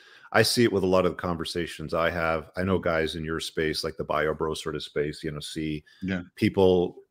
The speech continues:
Speaker 1: you know, holding out claims, whether it's "Take this and you'll
Speaker 2: Yeah.
Speaker 1: grow muscle," "Rub this on your, uh, like, head and you'll grow
Speaker 2: <laughs>
Speaker 1: hair,"
Speaker 2: Yeah.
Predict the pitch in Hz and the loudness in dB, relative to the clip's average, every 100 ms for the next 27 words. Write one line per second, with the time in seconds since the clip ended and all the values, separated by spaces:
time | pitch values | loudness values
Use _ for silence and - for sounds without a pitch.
0 | _ - 87 87 95 92 90 85 - 90 | _ -6 -6 0 0 2 2 -2 -4 -6
1 | 85 85 76 82 82 85 78 - - - | -4 -4 -4 -2 0 0 0 -4 -10 -16
2 | - _ _ _ - 104 - 95 - 90 | -20 _ _ _ 2 2 4 2 2 0
3 | 98 92 82 80 82 - 85 82 80 - | 4 4 4 2 -2 -2 0 0 -2 -10
4 | - _ 90 101 85 92 - 92 90 90 | -20 _ 6 6 6 2 4 4 4 6
5 | 87 85 85 57 - - 87 82 - 90 | 6 4 0 -2 -6 -4 -4 -4 0 0
6 | 87 85 82 85 82 80 82 82 82 80 | 0 -2 0 2 2 2 2 4 4 2
7 | - _ 104 82 87 | -6 _ -8 -8 -10